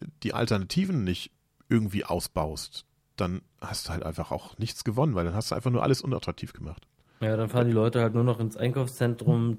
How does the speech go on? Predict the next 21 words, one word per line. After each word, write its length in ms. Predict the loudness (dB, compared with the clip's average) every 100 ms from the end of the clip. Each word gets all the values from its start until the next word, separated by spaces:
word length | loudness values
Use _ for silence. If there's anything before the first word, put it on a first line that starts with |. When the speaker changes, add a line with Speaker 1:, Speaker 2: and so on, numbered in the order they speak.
| -4
Speaker 2:
außerhalb 420 | -4 2 2 4
der 120 | 0
Stadt 260 | 4 4 6
ins 160 | 2 2
Gewerbegebiet. 720 | 6 8 8 8 4 2 -2 -4
Speaker 1:
Ja, 40 |
richtig. 360 | -6 -4 -8 -10 -20 -18 -6
Speaker 2:
Und 160 | -2
die 120 | 0 4
Innenstädte 520 | 4 6 6 6 2 0 _ _ -8
bleiben 360 | 2 6 6 6
dann 180 | 6 8
leer, 260 | 8 6 6
so 100 | 2
wie 60 |
es 100 | 4
ja 80 | 4
jetzt 440 | 4 2 -6 -16
quasi 500 | -2 2 2 2 -2 -2
schon 300 | 0 0
ge-, 120 | 0